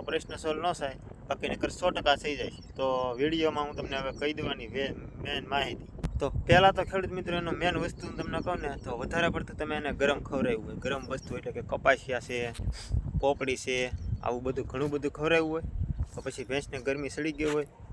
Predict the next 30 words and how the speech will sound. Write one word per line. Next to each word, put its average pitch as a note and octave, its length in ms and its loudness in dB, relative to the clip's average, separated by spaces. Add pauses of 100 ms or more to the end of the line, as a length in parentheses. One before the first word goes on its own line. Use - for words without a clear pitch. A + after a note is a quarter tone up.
(140)
તો C#3+ 160 6
બી C3+ 320 0
વધારે C#3 400 4
પછી C3+ 520 -2
પડતું C#3+ 340 0
તમે C#3 180 -2
ગરમ D3 280 4
ખવડાવો E3 340 4
ને C3 100 -6
તો C3 160 -2
ગરમી C3 300 -2
કાઢે. C#3 200 -4 (500)
કેવી C#3+ 220 6
રીતે C#3 200 0
કે C3 100 -4
તમારે C3+ 320 2
ગાભણી C3 380 2
હોય C3+ 160 0
ને B2+ 80 -2
તમે B2+ 260 -6
કપાસિયા C3 480 2
ખવડાવો, C3 320 2
ઓલો A#2+ 120 2 (120)
ખબર B2+ 200 -8
હોય B2 120 -8
તો - 80 -12
ઘણા B2+ 260 0
બધા A#2+ 300 -2
વાતું B2+ 300 0
કરે C3+ 140 2